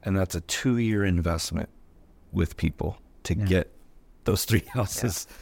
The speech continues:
Speaker 1: sold. Um, I've got a client out of Chicago, um, very high-end client,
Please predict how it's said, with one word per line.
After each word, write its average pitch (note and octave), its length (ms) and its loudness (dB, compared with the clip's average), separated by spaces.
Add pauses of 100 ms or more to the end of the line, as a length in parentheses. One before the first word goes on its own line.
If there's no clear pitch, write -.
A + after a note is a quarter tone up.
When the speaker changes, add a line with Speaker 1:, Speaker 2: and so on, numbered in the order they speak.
(100)
Speaker 1:
sold. F2 500 -2 (600)
Um, E2+ 500 2 (140)
I've F2+ 120 -2
got F#2+ 200 2
a - 20 -4
client F#2+ 460 -2 (140)
out F#2+ 160 2
of F#2+ 60 -2
Chicago, G2 680 -2 (680)
um, - 400 -6 (100)
very F#2+ 420 4
high-end G2 500 0
client, G2+ 500 -2